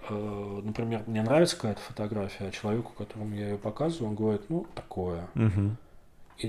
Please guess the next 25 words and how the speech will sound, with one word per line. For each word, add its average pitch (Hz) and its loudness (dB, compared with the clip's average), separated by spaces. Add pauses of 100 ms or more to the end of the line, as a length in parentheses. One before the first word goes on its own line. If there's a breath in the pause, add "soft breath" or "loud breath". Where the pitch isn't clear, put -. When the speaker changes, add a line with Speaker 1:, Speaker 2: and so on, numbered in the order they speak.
(160)
Speaker 1:
и 120 -8
как 120 4
бы 127 10
и 123 6
то, 131 12
понимаешь, - 4
я 120 6
принимаю 120 4
это 113 -4
на 110 2
свой 120 2
счёт - 2
и 104 0
думаю: 104 4
"Ну, 107 2
наверное, 120 4
я 110 4
думал 107 4
о 98 2
чём-то 107 0
другом 104 2
в 92 -2
этот - -8
момент, 127 -2
и, 104 -2